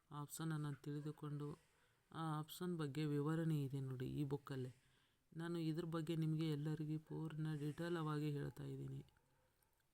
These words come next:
ಆ, ಎಲ್ಲರೂ ಸ್ವಲ್ಪ ಈ ಕಡೆ ಲಕ್ಷ್ಯ ಕೊಟ್ಟು ಎಲ್ಲರೂ ನೋಡಿ ಮತ್ತು ತಿಳಿದುಕೊಳ್ಳಿ ನೋಡಿ.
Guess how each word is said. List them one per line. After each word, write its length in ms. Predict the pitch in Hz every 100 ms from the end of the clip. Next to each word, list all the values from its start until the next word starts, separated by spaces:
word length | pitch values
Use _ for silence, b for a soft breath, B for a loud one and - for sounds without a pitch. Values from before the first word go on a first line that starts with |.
| _ -
ಆ, 200 | 156 147
ಎಲ್ಲರೂ 500 | 147 160 160 151 151
ಸ್ವಲ್ಪ 380 | - 156 156 151 147 143 143
ಈ 200 | 147 156
ಕಡೆ 580 | 156 143 143 143 156 - _ _ _ _
ಲಕ್ಷ್ಯ 480 | 160 151 151 - -
ಕೊಟ್ಟು 580 | 151 156 156 - 143 147 - b b b b b _ -
ಎಲ್ಲರೂ 400 | 160 156 151 143
ನೋಡಿ 560 | 143 151 147 139 143 -
ಮತ್ತು 260 | 151 139 143
ತಿಳಿದುಕೊಳ್ಳಿ 720 | - 165 151 139 139 139 135
ನೋಡಿ. 320 | 135 131